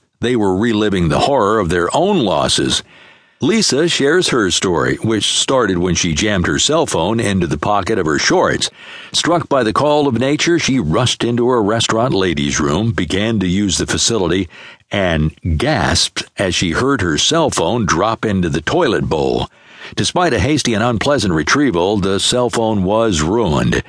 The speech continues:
The purchase and arrival of a new phone cost her several days without service and over two hundred dollars in expenses.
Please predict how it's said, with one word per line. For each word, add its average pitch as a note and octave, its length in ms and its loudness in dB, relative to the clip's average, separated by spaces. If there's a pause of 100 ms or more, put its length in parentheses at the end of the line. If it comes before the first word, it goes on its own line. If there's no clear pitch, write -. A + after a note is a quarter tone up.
(300)
The - 80 -4
purchase F#2+ 420 -2
and C#2+ 140 0
arrival F2 460 0
of B1 100 -2
a C2 60 0
new A#2 240 0
phone E2+ 340 -2
cost F#2 340 0
her E2 100 0
several E2+ 380 0
days E2 340 -2
without E2 360 0
service F#2+ 460 0
and F#2+ 100 0
over E2 240 -2
two D#3+ 320 0
hundred F#2+ 420 0
dollars G2+ 440 0
in G#2+ 120 0
expenses. A2 680 -2